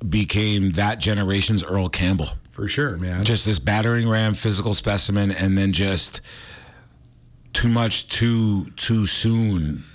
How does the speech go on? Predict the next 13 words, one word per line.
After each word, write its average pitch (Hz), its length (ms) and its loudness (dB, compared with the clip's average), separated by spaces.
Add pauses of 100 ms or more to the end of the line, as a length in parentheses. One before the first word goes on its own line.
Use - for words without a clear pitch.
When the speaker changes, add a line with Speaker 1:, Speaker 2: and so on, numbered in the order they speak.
(120)
Speaker 1:
But, 98 200 -4
and 110 180 0
Speaker 2:
And, 92 180 0 (160)
and 190 220 0
it's 190 140 0
Speaker 1:
can't 135 240 0
walk, 131 540 -2
can't 120 300 0
move. 139 360 2
Speaker 2:
it, 147 220 -4
it's - 140 -4
true. 143 380 -2
And 139 320 -2